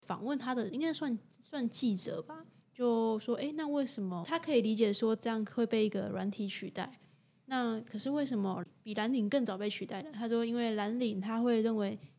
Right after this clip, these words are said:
你还要，你除了这，这套系统之外，你还要延伸出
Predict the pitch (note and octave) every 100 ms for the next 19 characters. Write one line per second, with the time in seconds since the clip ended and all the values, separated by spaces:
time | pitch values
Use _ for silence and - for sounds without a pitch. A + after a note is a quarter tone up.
0 | - G3+ G#3+ A#3 A3+ A3 B3+ B3 A#3 A#3
1 | - - D4 C4 B3+ - C#4+ C#4 C4 -
2 | A#3+ A3 F3+ G3 G#3 F#3+ G3 A3 A3+ G#3+
3 | G#3+ A3+ A3 A3+ A3+ A3